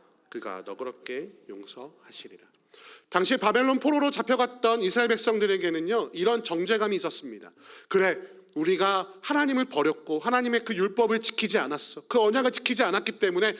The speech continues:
결과적으로 하나님은 우리를 버리셨어." 그 증거가 무엇입니까? 성전이 파괴된 것이죠. 성전이 있는 한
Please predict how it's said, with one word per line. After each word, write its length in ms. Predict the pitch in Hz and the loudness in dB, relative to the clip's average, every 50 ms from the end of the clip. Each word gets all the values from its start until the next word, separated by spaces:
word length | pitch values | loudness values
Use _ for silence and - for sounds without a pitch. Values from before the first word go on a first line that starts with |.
| - - - - - | -10 -18 -18 -14 -4
결과적으로 580 | - - - 180 190 220 220 196 220 202 202 202 | 0 2 4 4 4 4 4 4 4 2 2 2
하나님은 840 | 208 208 190 180 175 180 220 226 190 - - - - - - - - | 2 2 2 2 4 4 4 4 2 0 -2 -8 -12 -16 -12 -6 -2
우리를 800 | 160 170 175 170 196 220 220 175 117 - - - - - - - _ _ | 2 2 4 4 4 4 4 2 0 -2 -6 -12 -14 -18 -20 -20 _ _
버리셨어." 580 | - - - - - - - - - - - - _ _ _ _ _ _ _ _ _ - | -16 -14 -12 -10 -10 -10 -8 -8 -8 -10 -10 -14 _ _ _ _ _ _ _ _ _ -6
그 80 | 160 | -2
증거가 400 | 156 - 175 165 165 180 170 170 | 0 0 2 2 2 4 4 2
무엇입니까? 680 | 147 139 147 156 147 156 151 147 131 - 185 220 233 - - - _ _ _ _ _ | 4 4 2 2 2 0 -4 -4 -2 -2 -2 -2 -2 -4 -10 -20 _ _ _ _ _
성전이 680 | - - - 202 196 180 165 170 - 151 170 208 202 - - - - _ _ _ _ _ | -10 -6 -4 -4 -2 -2 0 0 0 2 0 -2 -2 -6 -16 -20 -20 _ _ _ _ _
파괴된 460 | - - - 214 202 214 196 190 175 | -8 -6 -4 -2 -2 -2 -4 -4 -6
것이죠. 340 | 151 127 - - - - - _ _ _ _ _ _ _ _ _ _ _ _ _ _ _ _ _ _ _ _ _ _ _ _ _ _ _ _ _ _ _ _ | -8 -10 -12 -14 -14 -16 -20 _ _ _ _ _ _ _ _ _ _ _ _ _ _ _ _ _ _ _ _ _ _ _ _ _ _ _ _ _ _ _ _
성전이 540 | - - - 254 262 247 254 254 254 262 240 | -6 -2 0 2 2 4 4 4 4 2 2
있는 240 | 196 180 185 175 | 2 2 2 2
한 280 | 160 156 165 208 262 - | 2 0 0 -2 -6 -10